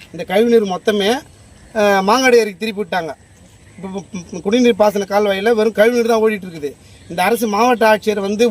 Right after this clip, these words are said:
ஒவ்வொரு முறையும் போய் மனு கொடுக்குறோம். இன்ன வரையிலும் கடந்த மூணு நாலு வருஷமா கொடுத்துட்டு இருக்கிறோம். எந்த விதமான நடவடிக்கை எடுக்கிறது இல்ல. மாவட்ட ஆட்சியருக்கும் இந்த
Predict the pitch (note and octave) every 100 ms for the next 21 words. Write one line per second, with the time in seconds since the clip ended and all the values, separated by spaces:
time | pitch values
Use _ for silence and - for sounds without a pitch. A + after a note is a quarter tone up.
0 | G#3 A3+ A#3+ A3 A3+ A3+ G#3+ G3 G#3+ G#3
1 | F#3+ G#3 A3+ - - - D#3 F#3 A#3 A3+
2 | A#3 A#3 G3+ G#3 G3 A3 A#3 A3 G#3 G3
3 | - A3 G3+ G3+ G#3 F#3+ F#3+ G#3 F3 F#3
4 | A3 A3+ G#3+ G3+ F#3 F#3 G#3 G3 F#3+ G3
5 | E3+ D3 - - - - - D3 F#3+ B3
6 | A3+ A3+ G#3 G#3 G#3+ G3 E3+ G3 G#3 -
7 | - F3